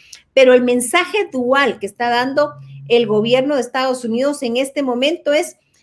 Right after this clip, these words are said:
"Venga porque no lo vamos a perseguir", pero al mismo tiempo, como decía María, están generando situación de que al llegar ahí no van a tener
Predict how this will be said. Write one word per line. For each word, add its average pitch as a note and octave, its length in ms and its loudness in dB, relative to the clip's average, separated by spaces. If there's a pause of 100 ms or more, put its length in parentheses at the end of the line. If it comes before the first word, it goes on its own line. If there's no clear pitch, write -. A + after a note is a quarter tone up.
(160)
"Venga D#4 260 2 (240)
porque F4+ 240 -2
no C4+ 140 0
lo C#4+ 160 4
vamos C#4 320 0
a B3+ 120 -6
perseguir", D4 640 0
pero B3 160 4
al A#3+ 80 0
mismo D4+ 280 -4
tiempo, D#4 380 -4
como B3+ 280 -2
decía A#3 380 0
María, D4+ 400 -2 (240)
están C4+ 280 -2
generando C#4+ 540 0
situación C#4+ 540 -2 (460)
de A#3+ 200 4
que B3+ 80 0
al B3 120 2
llegar C4+ 280 2
ahí E4+ 160 0 (120)
no D4+ 120 4
van D4 180 0
a D#4 120 -6
tener C4+ 440 -4